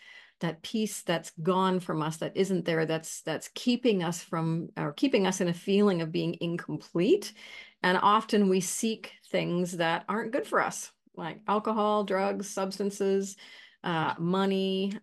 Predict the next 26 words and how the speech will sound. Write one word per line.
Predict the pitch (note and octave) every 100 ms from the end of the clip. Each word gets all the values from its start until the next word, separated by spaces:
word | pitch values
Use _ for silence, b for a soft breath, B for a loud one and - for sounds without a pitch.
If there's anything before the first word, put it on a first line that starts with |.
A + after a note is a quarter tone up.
| -
other | G#3 G#3
people, | - G#3+ G3+ G#3 G3+ G3+ G3+ G#3 -
uh, | G3+ - G#3+
lots | A3 B3+ C4+ B3+
of |
different | A3+ A3+ G3
things | G#3 G3
that | G3+
we're | F#3+
seeking, | F3+ G#3 G3+ F3+
trying | F3 F#3
to | F3
fill | E3+ F#3+ F#3
that | F3 -
hole. | - F#3+ F3 D3 B B B B
And | G3+ G3+
that | A3+ C#4 - -
is | G3+ G3+ G3 -
separation. | - F3 D#3+ E3+ E3 F#3+ - C#3 D3 _ -
It's | E3+
separation, | - - G3+ G#3 F#3+ G3 G3 D3
that | D3 -
feeling | - G3 F#3+ G3 G3+
of | E3+ D#3+
being | E3+ E3 -
incomplete. | E3 E3 E3+ D#3+ D#3 - E3 -